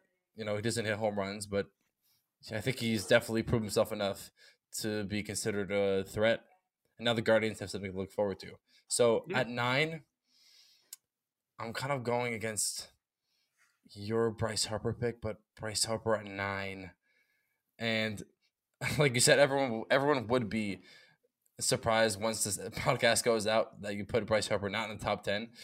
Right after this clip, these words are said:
Speaker 1: But I think I can also get s-, <laughs> I can also get some criticism because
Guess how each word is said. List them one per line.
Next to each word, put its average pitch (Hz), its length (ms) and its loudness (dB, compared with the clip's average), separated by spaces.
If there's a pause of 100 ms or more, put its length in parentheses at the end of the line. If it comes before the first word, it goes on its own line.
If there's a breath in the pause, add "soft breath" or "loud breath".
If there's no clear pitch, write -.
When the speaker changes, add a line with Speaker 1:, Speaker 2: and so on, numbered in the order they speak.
(160 loud breath)
Speaker 1:
But - 280 2 (420)
I 117 100 2
think 139 200 0
I 117 140 2
can 117 360 -2
also 110 240 2
get 107 180 0
s-, - 120 -6 (420)
<laughs> - 640 -10
I 104 100 -2
can 110 160 -4
also 110 240 0
get 104 160 -2
some 104 140 -2
criticism 104 500 0
because 95 400 -4